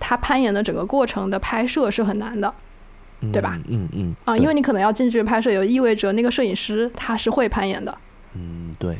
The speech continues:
Speaker 2: 没错，没错。
Speaker 1: 而且因为他一旦失手就是丧命的一个结果，
Speaker 2: 对啊。
Speaker 1: 所以整个摄影过程当中，这个摄影团队是不能干扰到他的。
Speaker 2: 嗯，是。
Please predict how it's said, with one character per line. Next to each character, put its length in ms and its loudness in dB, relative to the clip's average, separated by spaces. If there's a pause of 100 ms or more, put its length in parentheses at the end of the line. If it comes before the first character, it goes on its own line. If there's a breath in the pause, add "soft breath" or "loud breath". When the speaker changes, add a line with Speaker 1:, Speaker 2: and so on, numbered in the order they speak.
(120)
Speaker 2:
没 120 -4
错， 220 -6
没 80 -10
错。 180 -8 (120)
Speaker 1:
而 180 2
且 300 2
因 160 0
为 280 2
他 200 -2
一 160 0
旦 180 2
失 140 -4
手 180 0
就 140 -2
是 320 -2
丧 280 4
命 220 4
的 140 2
一 100 2
个 120 4
结 280 0
果， 320 0
Speaker 2:
对 140 0
啊。 120 -4
Speaker 1:
所 160 4
以 200 2
整 120 0
个 120 4
摄 120 2
影 140 4
过 140 4
程 260 0
当 200 4
中， 220 4
这 60 4
个 80 4
摄 100 2
影 100 2
团 200 2
队 100 4
是 120 2
不 120 0
能 140 2
干 180 2
扰 140 2
到 120 -2
他 220 -4
的。 100 -6 (520)
Speaker 2:
嗯， 240 0 (400)
是。 220 -4